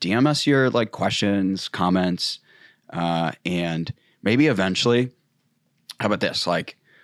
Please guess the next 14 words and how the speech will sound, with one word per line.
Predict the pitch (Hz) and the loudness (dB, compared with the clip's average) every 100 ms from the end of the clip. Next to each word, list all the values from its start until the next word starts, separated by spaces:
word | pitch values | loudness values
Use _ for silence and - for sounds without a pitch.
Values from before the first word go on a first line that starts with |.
| _ | _
whoever's | 110 151 190 | 0 2 2
the | 175 | 4
most | 147 | 2
consistent | - 101 - 98 - 110 - | 2 0 0 -2 0 -2 -2
commenter | - 92 87 92 104 104 | -6 -4 -2 0 0 2
and | 87 85 - | 0 -4 -6
whoever | - 90 110 139 | -4 0 2 0
consistently | - 101 - 101 101 95 - | -2 -4 -2 -2 0 0 -2
interacts | 87 85 85 - | -4 -4 -4 -4
with | 87 - - | -6 -4 -2
us | 87 - | -2 -2
in | 85 | -2
our, | 80 78 - | -2 -2 -2
like, | 67 71 | -4 -4